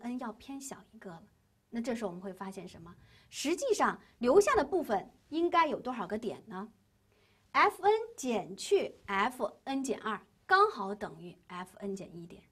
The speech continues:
所以这时候我们留下的所有测试点刚好是F N减一个点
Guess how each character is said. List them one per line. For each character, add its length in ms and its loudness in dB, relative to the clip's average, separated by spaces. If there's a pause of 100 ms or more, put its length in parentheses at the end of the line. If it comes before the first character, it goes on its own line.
(360)
所 260 4
以 300 -2 (180)
这 180 6
时 120 0
候 400 -4
我 140 0
们 180 4
留 200 4
下 160 2
的 100 0
所 220 -4
有 60 0
测 200 -4
试 140 -8
点 220 -8 (100)
刚 180 -6
好 140 -4
是 160 -10
F 340 -12
N 160 -6
减 180 -8
一 80 -8
个 80 -8
点 160 -12